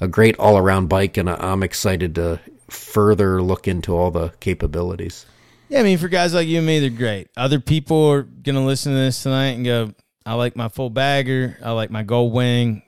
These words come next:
Speaker 2: I like my cruiser." That's great. Like, whatever you like to ride, go ride it. Um, but if you're, if you looked at adventure bikes and said,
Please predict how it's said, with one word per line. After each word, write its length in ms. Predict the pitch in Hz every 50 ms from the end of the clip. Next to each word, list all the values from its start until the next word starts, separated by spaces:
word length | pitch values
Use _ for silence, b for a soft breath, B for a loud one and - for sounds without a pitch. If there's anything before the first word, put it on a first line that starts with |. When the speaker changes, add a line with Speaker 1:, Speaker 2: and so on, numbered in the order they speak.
| _
Speaker 2:
I 80 | - 101
like 160 | 101 98 -
my 120 | - 95 95
cruiser." 560 | - - 139 135 135 131 120 123 131 123 110 _ _
That's 160 | - 139 -
great. 340 | - 131 117 110 101 92 - - _ -
Like, 160 | 110 113 -
whatever 320 | - 117 131 139 147 147
you 100 | 151 147 139
like 100 | 135 127 -
to 100 | - 110
ride, 300 | 110 117 120 117 107 95
go 80 | 110 104
ride 340 | 101 110 110 113 117 113
it. 160 | 110 107 - b b b b b b b b b b -
Um, 480 | 107 110 107 104 104 101 98 95 90 - _ _ _ _ 110 104 104 104 110
but 160 | 117 135 131
if 220 | 131 120 - -
you're, 300 | 127 127 123 127 123 120 110 101 -
if 180 | 123 123 110 107
you 160 | 117 120 110
looked 260 | 113 131 127 - -
at 40 | 123
adventure 360 | 120 113 104 120 117 107 120 113
bikes 340 | 107 113 113 113 110 -
and 80 | - 101
said, 220 | - - 107 98